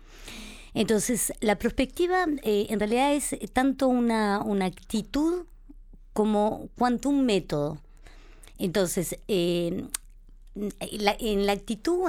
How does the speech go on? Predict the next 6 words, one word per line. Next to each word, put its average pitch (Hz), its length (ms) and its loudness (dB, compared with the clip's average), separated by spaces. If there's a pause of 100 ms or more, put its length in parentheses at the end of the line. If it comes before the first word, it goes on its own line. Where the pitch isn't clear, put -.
(140)
hay 208 280 2
un, 202 260 2
un 180 400 -2
tema 254 300 2
de, 220 120 0 (220)
digamos, 180 400 0